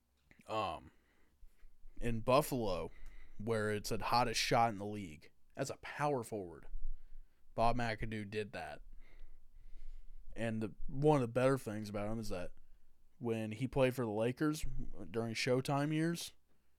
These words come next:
he came off the bench. He was an M V P. He came off the bench. <clears throat> Incredible. Center position. I am not gonna lie, Detroit fans.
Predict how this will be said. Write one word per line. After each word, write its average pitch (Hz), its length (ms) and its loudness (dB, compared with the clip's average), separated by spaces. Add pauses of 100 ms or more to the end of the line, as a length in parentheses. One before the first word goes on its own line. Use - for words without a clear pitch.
(140)
he - 60 -20
came 175 200 4
off 170 140 4
the 123 80 -2
bench. 113 640 -2 (160)
He 180 60 0
was 208 100 4
an 247 100 4
M 254 160 4
V 233 140 6
P. 180 340 0
He 110 100 -2
came 165 220 0
off 180 120 0
the 139 60 -8
bench. 123 600 0 (1300)
<clears throat> 113 400 -6
Incredible. 139 760 2 (2500)
Center 160 340 6
position. 123 540 -2 (720)
I 147 120 10
am 127 180 4
not 123 200 6
gonna 120 180 6
lie, 101 480 2
Detroit 107 440 -2
fans. 104 480 0